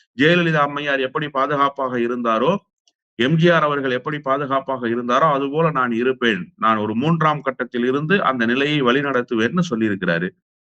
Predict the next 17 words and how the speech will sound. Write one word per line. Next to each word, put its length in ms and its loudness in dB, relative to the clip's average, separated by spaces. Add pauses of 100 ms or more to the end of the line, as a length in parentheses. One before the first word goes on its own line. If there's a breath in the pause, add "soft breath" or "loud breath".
(140)
சொல்லிய 400 2 (160)
செய்தியினுடைய 800 0
ஈரம் 300 2
கூட 180 0
இன்னும் 320 -4
காயலையே, 480 0 (760)
ஊடகங்களில் 580 0
அச்சில் 400 -4
வந்த 180 -6
வார்த்தைகளினுடைய 920 -2
ஈரம் 320 -4
கூட, 200 -6
மையின் 360 -4
ஈரம் 300 -4
கூட 180 -8
இன்னும் 260 -8
காயலையே, 480 0